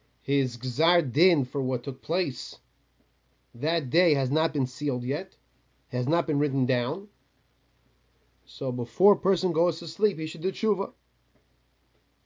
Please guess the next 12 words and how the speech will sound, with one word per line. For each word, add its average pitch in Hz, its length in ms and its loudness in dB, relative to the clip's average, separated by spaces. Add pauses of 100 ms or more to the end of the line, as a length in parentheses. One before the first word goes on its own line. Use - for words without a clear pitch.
(240)
The 135 100 -2
second 180 400 0
time 175 260 -2
is 143 160 -2
Erev 160 280 -2
Shabbos 156 420 -2
Kodesh. 165 540 -2 (1000)
Erev 170 320 2
Shabbos 170 680 -2 (120)
is 139 200 -4
a 123 260 -4
Zman 165 540 2